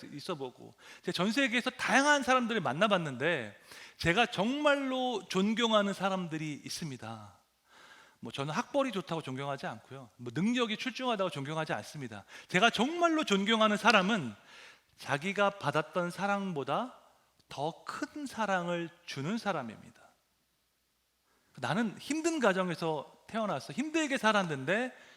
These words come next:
내 아이에게는 최선을 다하는 사람들이 있습니다." "나는 부모님으로부터 따뜻한 사랑 받아본 적 없는 것 같은데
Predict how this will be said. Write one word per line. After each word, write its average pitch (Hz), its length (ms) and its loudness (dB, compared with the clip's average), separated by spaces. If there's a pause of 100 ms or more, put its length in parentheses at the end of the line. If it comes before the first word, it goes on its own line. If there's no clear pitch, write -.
(160)
내 139 240 -2
아이에게는 160 720 -2
최선을 247 500 -4
다하는 127 320 -6
사람들이 120 640 -10 (240)
있습니다." 165 560 -10 (1200)
"나는 185 260 6
부모님으로부터 196 920 2
따뜻한 240 420 4
사랑 226 360 2
받아본 202 340 2
적 185 100 2
없는 240 240 2
것 294 100 2
같은데 202 640 4